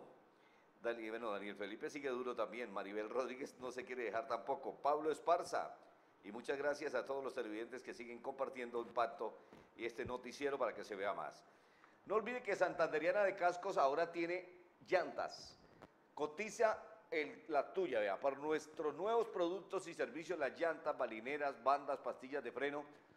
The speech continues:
todo lo puede conseguir en Santanderiana de Cascos.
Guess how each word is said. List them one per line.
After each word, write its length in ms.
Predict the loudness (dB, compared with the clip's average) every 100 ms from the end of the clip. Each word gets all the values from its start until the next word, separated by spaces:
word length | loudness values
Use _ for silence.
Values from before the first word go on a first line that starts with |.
| -20 0
todo 200 | 4 4
lo 80 | 4
puede 220 | 6 4
conseguir 500 | 4 0 -2 -2 -4 -4
en 160 | -4
Santanderiana 760 | -2 -2 0 -2 0 0 0 -2
de 100 | 0
Cascos. 540 | 0 0 -6 -14